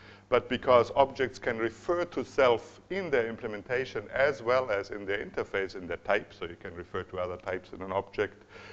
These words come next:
uh, the whole thing has to be again indexed by T. So it's essentially a recursive type here, but all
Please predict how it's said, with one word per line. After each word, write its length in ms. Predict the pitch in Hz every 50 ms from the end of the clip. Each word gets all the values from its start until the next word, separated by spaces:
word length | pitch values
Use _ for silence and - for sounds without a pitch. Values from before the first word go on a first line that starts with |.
| - - -
uh, 280 | 107 104 101 98 98 90 - - - -
the 100 | 104 107
whole 200 | 107 117 117 117
thing 260 | 113 - - 120 113 110
has 240 | 110 110 104 -
to 120 | - - 107
be 160 | 95 107 101
again 360 | 98 92 113 107 101 110 110 - - - - - - _
indexed 500 | - 123 110 107 104 101 90 - - -
by 160 | - 104 104 104
T. 320 | - - - 110 87 - - - - -
So 220 | 92 85 78 80 - _ - - - - _ -
it's 160 | 110 107 -
essentially 460 | 110 - 170 180 175 - 143 127 113
a 120 | 107 104 101
recursive 680 | 101 101 104 - - 180 196 208 - - 160 - -
type 320 | - - 101 104 117 - - -
here, 260 | - 170 196 220 208 - - - - - _ _ _ _
but 320 | - 165 196 196 - - - - - _ - - _ _ _ _
all 340 | 147 151 180 196 185 147